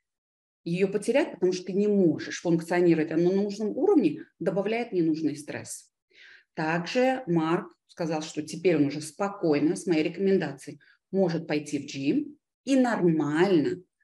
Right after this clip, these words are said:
два раза в неделю по часу заниматься. Это уже очень много. Кишечник у него восстановился. Обычно, когда я работаю, а, с моими пациентами,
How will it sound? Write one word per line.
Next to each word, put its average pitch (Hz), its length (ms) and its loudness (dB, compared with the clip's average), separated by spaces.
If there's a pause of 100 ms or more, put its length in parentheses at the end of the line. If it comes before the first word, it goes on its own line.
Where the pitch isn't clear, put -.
(100)
два 165 320 -2
раза 143 240 -4
в 139 40 -2
неделю 147 720 -2
по 143 160 -8
часу 165 380 -4
заниматься. 143 760 -2 (760)
Это 226 420 -2
уже 170 400 0
очень 156 360 -2
много. 123 380 -4 (280)
Кишечник 220 580 -2
у 196 40 -2
него 170 160 2
восстановился. 151 840 -2
Обычно, 170 760 -2 (520)
когда 165 260 0
я 151 140 2
работаю, 143 680 -2
а, 127 220 -8
с - 100 -14
моими 147 220 2
пациентами, 185 680 -2